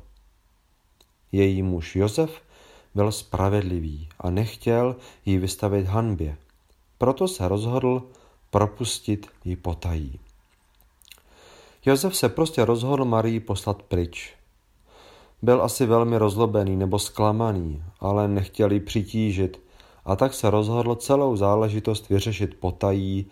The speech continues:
a nevystavit Marii hanbě. Co je zajímavé, je to, že toto jeho rozhodnutí je dáno jako příklad toho, že byl spravedlivý. Ale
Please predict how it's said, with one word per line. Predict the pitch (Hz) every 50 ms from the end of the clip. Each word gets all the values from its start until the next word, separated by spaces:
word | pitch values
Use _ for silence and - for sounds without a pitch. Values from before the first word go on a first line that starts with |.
| - - - - - _ _
a | -
nevystavit | 92 95 104 113 131 147 147 - - 127 113 113 110 107 -
Marii | 101 92 92 90 95 95 92
hanbě. | 85 80 82 82 82 80 73 78 76 73 73 - _ _ _ _ _ _ _ _ _ _ _ _ _ _ _ _ - - - - _ _ -
Co | - - 151
je | 196 208
zajímavé, | 143 110 104 113 113 113 120 123 123 139 151 165
je | 160 135 98
to, | - - 80 78 90 113 - - _ _ - - _ _ _ _ _ _ -
že | 90 90 87
toto | - - 175 170 - 139 123
jeho | 117 113 104 101 101
rozhodnutí | 98 107 117 147 180 180 127 104 90 - - 87 85 85 85 82 - _ _ _ _ -
je | 85 85 80
dáno | 78 104 113 127 143 143 139 135 135
jako | 139 135 - 123
příklad | 107 - - - 127 127 123 - 90 85 82
toho, | - _ - 98 104 110 110 98
že | 82 80 78
byl | 76 76 95 95 98 98 98 101 98 - - _
spravedlivý. | - - - - - - 98 95 92 101 107 92 85 80 76 67 69 64 - - - _ _ _ _ _ _ _ _ _ _ _ _ _ _
Ale | - 87 87 87 87 90 87 85